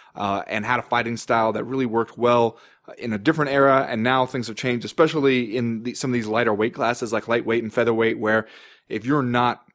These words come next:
incredibly sharp, there's a ton of guys that can exploit you there. And plus in this one,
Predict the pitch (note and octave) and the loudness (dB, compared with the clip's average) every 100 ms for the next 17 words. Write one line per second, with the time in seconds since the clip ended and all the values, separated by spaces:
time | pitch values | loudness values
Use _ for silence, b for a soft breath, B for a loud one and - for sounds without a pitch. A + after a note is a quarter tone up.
0 | _ _ - A2 A#2+ A2 F2 - A#2+ G#2 | _ _ -10 -2 0 0 -2 -4 0 0
1 | - A#2 G#2+ - B2 A2 G2+ G2+ F#2+ A#2 | 0 -2 -2 -4 -2 -2 -2 -2 -2 -8
2 | - - A2 A2 G#2+ G#2 - - A2+ G2+ | -14 -8 -4 -4 -4 -8 -10 -4 -4 -2
3 | G2+ G2 G2 b b b G#3+ F#3+ A#3 A3+ | -2 -2 -2 b b b -2 2 2 4
4 | F#3 A3+ G#3+ F#3 | 4 4 4 2